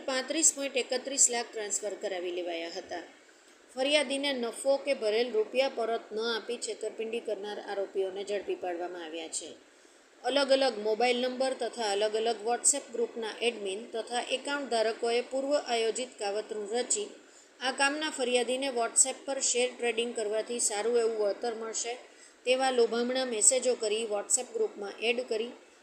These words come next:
તે ગ્રુપમાં શેર માર્કેટમાં ઇન્વેસ્ટ કરવાથી સારું એવું વળતર મળે છે તેવા મેસેજ મૂકી ફરિયાદીને WhatsApp ઉપર શેરખાન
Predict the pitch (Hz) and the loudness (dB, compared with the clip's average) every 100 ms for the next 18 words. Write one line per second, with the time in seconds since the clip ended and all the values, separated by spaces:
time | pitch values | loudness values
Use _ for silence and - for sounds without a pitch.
0 | - 285 302 277 285 277 285 285 - 262 | -4 2 2 2 -2 -2 0 2 4 2
1 | 262 262 247 269 240 277 - 226 226 247 | 2 -2 0 -2 -2 -4 -6 -4 -2 -2
2 | - 247 240 247 254 254 208 202 240 233 | -2 0 0 0 2 4 4 2 4 2
3 | 226 214 196 240 226 226 233 233 254 220 | 2 0 0 -2 -4 -4 -2 -2 -2 -2
4 | 190 190 190 202 226 214 269 254 208 196 | -6 -6 -2 0 0 -2 -6 -4 -6 -8
5 | - - - - - 262 285 277 294 311 | -14 -20 -20 -16 -4 2 4 4 2 0
6 | 262 247 - 294 262 247 254 269 277 - | 2 0 2 0 0 -2 0 -2 -4 -16
7 | - - - - 277 294 320 269 277 285 | -20 -20 -12 2 4 4 2 -2 -2 -2